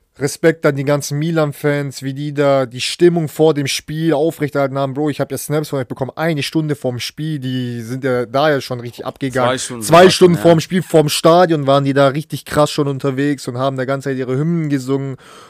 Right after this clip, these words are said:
Speaker 1: und die Vorfreude gehabt und was weiß ich was. Und dann im Stadion zehn Minuten vor Anpfiff, das war schon krass.
Speaker 2: Das
Speaker 1: Das,
Speaker 2: war
Speaker 1: das, das, das, das
Speaker 2: Ja.
Speaker 1: war so laut, Bro, man
Speaker 2: Auf
Speaker 1: hat die
Speaker 2: jeden Fall.
Speaker 1: Kommentatoren fast selber nicht mal gehört am Anfang.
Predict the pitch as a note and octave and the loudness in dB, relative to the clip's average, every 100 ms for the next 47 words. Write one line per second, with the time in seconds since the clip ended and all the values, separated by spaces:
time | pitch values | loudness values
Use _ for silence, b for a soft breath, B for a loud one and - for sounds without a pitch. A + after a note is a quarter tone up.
0 | B B2+ B2+ C3 B2+ A2+ C3+ A2+ C3+ C3+ | B -2 0 -2 -6 -8 -12 -12 -14 -14
1 | - D3+ D#3 D3 - C#3 D3 C#3 C3 C3+ | -4 2 2 2 -2 -2 0 -2 -4 0
2 | C#3+ - C3+ B2+ B2+ - C3+ B2+ E3+ - | -2 -2 -8 -6 -4 -4 -6 -8 -12 -6
3 | C3+ C3 C3+ C3+ C#3 - F3 F3+ F3 - | -4 -4 -2 -2 -2 -4 -4 -4 -6 0
4 | D3+ D#3+ C#3+ C3+ A#2 - E3 E3+ D3 D3 | 0 2 -2 -6 -8 -4 -4 -2 -6 -6
5 | D3 C#3 C3 G#2 C3+ C#3 A#2 - A2 A#2 | -8 -8 -8 -6 -6 -8 -10 -12 -12 -10
6 | A2 A#2 A2+ A2 G#2+ - B B B G#2+ | -8 -10 -12 -12 -12 -14 B B B -4
7 | B2+ C#3 G2 F#2+ F#2 C3 C3 A#2 C3 - | 0 0 -2 -8 -10 -10 -10 -6 -8 -8
8 | B2 A#2 A#2+ G#2+ C3 D#3 C3+ F3 F#3+ E3+ | -14 -14 -10 -2 2 2 6 8 8 8
9 | E3+ F#3 F#3 F3 - _ D#3 D3+ D3 G#2+ | 8 8 6 2 -10 _ -2 0 0 0
10 | C#3+ C#3 C#3 C3 D#3 D#3+ C#3 B2 C3 A#2+ | -2 -2 -2 0 0 0 -2 -4 -4 -4
11 | A#2+ A2+ A#2 A2 A2 A2+ G#2 G#2+ G#2 G#2+ | -6 -6 -6 -4 -6 -6 -8 -10 -12 -12
12 | G2+ | -12